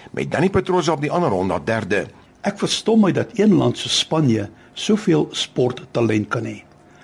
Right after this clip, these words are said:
Speaker 2: Hulle het die nommer een tennisspeler, baie goeie golfers, twee motorfietskampioene,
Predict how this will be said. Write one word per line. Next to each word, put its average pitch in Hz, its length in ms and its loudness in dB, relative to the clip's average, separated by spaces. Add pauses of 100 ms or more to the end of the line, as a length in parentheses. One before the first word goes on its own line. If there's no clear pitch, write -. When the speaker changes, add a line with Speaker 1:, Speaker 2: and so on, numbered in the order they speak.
(120)
Speaker 2:
Hulle 151 160 2
het 135 60 2
die 123 80 2
nommer 113 260 2
een 127 280 2
tennisspeler, 123 760 0 (380)
baie 135 420 0
goeie 123 300 0
golfers, 127 520 -2 (360)
twee 220 300 4
motorfietskampioene, 127 1160 0